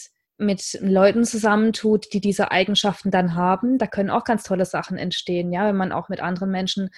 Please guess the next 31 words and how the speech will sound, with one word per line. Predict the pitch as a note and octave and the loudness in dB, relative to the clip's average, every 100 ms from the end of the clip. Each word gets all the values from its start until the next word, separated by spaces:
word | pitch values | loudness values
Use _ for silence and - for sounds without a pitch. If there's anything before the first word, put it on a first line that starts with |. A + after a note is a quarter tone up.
| - - | -20 -6
anfängt | F#3 F#3+ G3 F#3+ - | 0 0 0 -2 -4
zusammenzuarbeiten, | F3+ F#3+ G#3 A#3 A#3 G#3 A3 G#3+ G#3 G#3 | -2 0 0 0 0 0 2 4 2 2
also | G3 F3 | 0 -2
ein | F#3 | -2
Extrovertierter | G3 - G#3+ G#3 G#3 G3+ F#3+ | -6 -6 -2 -2 -2 -2 -2
mit | F#3 | -2
einem | F3+ F3+ | -2 -4
Introvertierten | G#3 G#3+ G#3 - G3+ F#3+ F#3 | -2 -2 -2 0 -2 0 -4
und | D3 E3 | -8 -8
umgekehrt, | G#3 B3+ - A#3 A3+ - - - - | -6 -6 4 4 4 0 -20 -20 -18
da | - | -2
können | G3+ F#3+ | 2 4
wahnsinnig | F#3 G3+ G#3 G3+ | 4 4 2 0
coole | - G3+ G3 | -2 -2 0
Sachen | G3 G3 B3 | -2 -2 -2
einfach | G3 F3 F3+ | -2 -4 -4
entstehen, | F#3+ - F#3+ F3+ | -4 -2 0 2
weil | F3+ | 2
der | F3+ | 2
eine | F3+ G#3 A3+ G#3+ | 4 4 4 2
ist | F#3+ | 0
vielleicht | - G3 - | 0 0 0
eher | |
der | F#3 | -2
Kopf, | - B3+ - - | 0 -2 -2 -2
der | G#3 | 2
andere | F3+ F#3+ F#3+ | 2 2 2
ist | G3 - | 0 0
eher | F#3+ | -2
der | F#3+ | 2
Macher, | F#3+ A3 B3+ B3 | 2 2 2 2